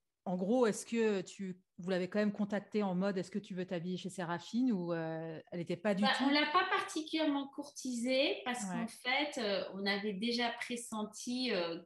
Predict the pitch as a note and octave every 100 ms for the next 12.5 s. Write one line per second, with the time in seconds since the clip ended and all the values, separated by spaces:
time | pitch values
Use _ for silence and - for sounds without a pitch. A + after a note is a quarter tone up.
0 | - G3+ G3 F3+ - - - - - -
1 | - - A3 A3+ A3+ G3 F3 F3+ G3 F#3+
2 | G#3 G#3+ G3+ E3+ E3 E3 E3 - F#3 -
3 | A3+ A3 G3 G3 G3+ G3+ - F#3+ G3 G#3
4 | D#4 A#3+ F3+ F#3 F#3+ F#3+ G3 F3+ F3 -
5 | F3+ F#3+ F#3 F#3+ - B3+ - A3 F#3+ F#3
6 | F#3 G3+ G#3+ G3+ F#3 F#3 G3 G3+ G#3+ B3+
7 | C#4+ - - - - F#3 G#3+ A3+ B3 A3
8 | G3+ A3 G#3+ G3 A3 A3 A3 A3+ A3 G3+
9 | F#3+ F#3 G3 G3 G3 G3 G#3 G3+ E3 D#3+
10 | D#3+ D#3+ G#3 A3+ A#3+ F#3 G3 G3 F#3 F3+
11 | F3 B3 B3 - - G#3 A3+ A#3 - A3+
12 | - A3+ - G3+ B3+